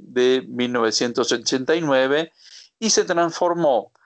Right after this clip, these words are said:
claramente en un símbolo de lo que fue la lucha por la paz y los derechos humanos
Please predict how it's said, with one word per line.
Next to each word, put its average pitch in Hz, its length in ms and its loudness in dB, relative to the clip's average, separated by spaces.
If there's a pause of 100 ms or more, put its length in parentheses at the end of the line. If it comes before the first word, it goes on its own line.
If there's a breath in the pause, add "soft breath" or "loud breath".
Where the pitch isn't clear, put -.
(220 soft breath)
claramente 143 1040 0
en 123 160 0
un 131 200 0
símbolo 110 840 0
de - 180 -2
lo 110 180 0
que 107 340 2
fue 123 640 0 (160)
la 117 140 0
lucha 254 320 0
por 110 240 -2
la 110 180 -2
paz 120 540 -2
y 123 60 -12
los 117 140 -2
derechos 113 400 -2
humanos 139 640 -2